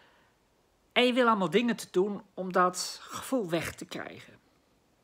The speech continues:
Impulsies heet dat, geloof ik. Mijn impulsie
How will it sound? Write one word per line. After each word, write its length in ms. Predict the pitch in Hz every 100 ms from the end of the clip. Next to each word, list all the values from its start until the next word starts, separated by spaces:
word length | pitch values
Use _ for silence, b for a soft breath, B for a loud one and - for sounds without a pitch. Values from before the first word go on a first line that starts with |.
| _
Impulsies 760 | 208 202 208 156 - - - -
heet 380 | - 160 156 -
dat, 280 | - - - _
geloof 400 | - - 202 156
ik. 240 | 156 - - _ _ b b b b b b b b b _ _ _ _ _ _
Mijn 640 | - 180 185 233 247 208 -
impulsie 680 | 185 165 202 190 214 208